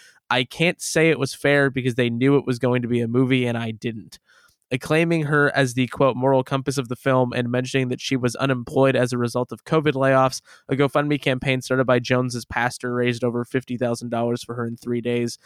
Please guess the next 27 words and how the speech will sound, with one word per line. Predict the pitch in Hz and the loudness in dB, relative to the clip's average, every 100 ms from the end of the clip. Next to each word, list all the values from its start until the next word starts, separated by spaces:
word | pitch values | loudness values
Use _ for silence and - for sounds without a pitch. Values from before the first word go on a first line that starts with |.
| - _ 131 | -20 _ 0
more | 143 | 2
than | 131 | 2
a | 127 | 2
hundred | 135 127 123 | 0 0 -4
fifty | 127 - 123 | -6 -4 0
thousand | 120 120 | 2 0
by | 117 113 | 0 0
the | 117 | 0
end | 113 | -2
of | - | -6
the | 120 | -6
week. | 123 113 - _ _ | -6 -8 -16 _ _
Sacha | - 139 135 139 | -2 0 0 2
Baron | 127 123 | 0 0
Cohen | 139 131 123 120 - | 0 0 0 -2 0
donated | 123 123 120 113 | 2 2 -2 -2
one | 117 120 | -2 0
hundred | 117 117 | -2 -2
thousand | 117 117 120 | -2 -2 -2
dollars | 117 117 120 | 0 0 0
to | - | -4
her | 120 | -8
community | 117 120 117 117 117 | -6 -6 -4 -2 -2
of | 110 | -2
Oklahoma | 120 120 117 117 113 | -4 -2 -2 -2 -4
City, | - 135 135 - _ _ _ _ | 0 2 0 -2 _ _ _ _
with | 131 120 | 0 0